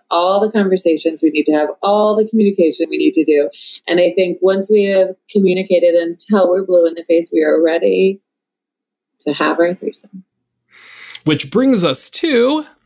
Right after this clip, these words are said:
Speaker 2: we're back to the period this week. And you know that means we're getting a dad joke from Spring. And I haven't heard it. I, I, I,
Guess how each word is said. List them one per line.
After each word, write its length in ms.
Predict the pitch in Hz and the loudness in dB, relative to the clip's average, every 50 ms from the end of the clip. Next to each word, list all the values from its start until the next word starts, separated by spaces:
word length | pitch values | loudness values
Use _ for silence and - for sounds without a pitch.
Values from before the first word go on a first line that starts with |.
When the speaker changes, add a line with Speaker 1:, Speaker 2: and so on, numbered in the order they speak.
| _ - - - _ _ _ _ _ _ _ - | _ -20 -20 -20 _ _ _ _ _ _ _ -2
Speaker 2:
we're 140 | 120 117 110 | -2 0 0
back 240 | 120 123 135 151 - | 0 -2 -4 -2 -2
to 80 | - 220 | -2 -2
the 80 | 185 | -2
period 560 | 214 - - 285 277 262 254 247 240 226 196 | -4 -4 -2 -2 0 0 0 0 -2 -2 -2
this 220 | 196 226 196 - - | -2 -4 -2 -2 -2
week. 340 | 226 226 233 226 - - _ - | -2 -2 -2 -4 -8 -14 _ -4
And 200 | 123 117 123 131 | -2 0 0 2
you 100 | 180 226 | 2 2
know 180 | 240 233 226 220 | 2 2 2 0
that 220 | 202 214 214 - | 0 -2 -2 0
means 300 | 202 202 208 214 196 143 | 0 0 0 0 0 0
we're 100 | 160 202 | 0 0
getting 280 | 208 170 170 175 185 156 | 0 0 0 0 0 0
a 40 | 107 | 0
dad 400 | 107 - 160 160 170 175 175 151 | -2 -2 -4 -2 -2 -2 -2 0
joke 260 | 156 156 165 170 165 | 0 0 -2 -2 -4
from 200 | - - 156 156 | -4 -2 -2 0
Spring. 360 | 156 - - 175 151 113 98 | -2 -2 0 -2 -2 -2 -2
And 80 | 104 113 | -4 -4
I 80 | 131 170 | -4 -2
haven't 260 | 214 247 233 254 220 | -2 -2 0 0 0
heard 200 | 220 247 240 185 | 0 0 0 0
it. 140 | 175 - - | -2 -2 -4
I, 160 | 143 139 - - _ _ _ _ - | -6 -8 -10 -12 _ _ _ _ -8
I, 480 | 139 143 - 131 131 131 135 131 127 - _ | -6 -4 -4 -2 -2 -2 -4 -6 -8 -10 _
I, 140 | 139 131 139 | -8 -6 -6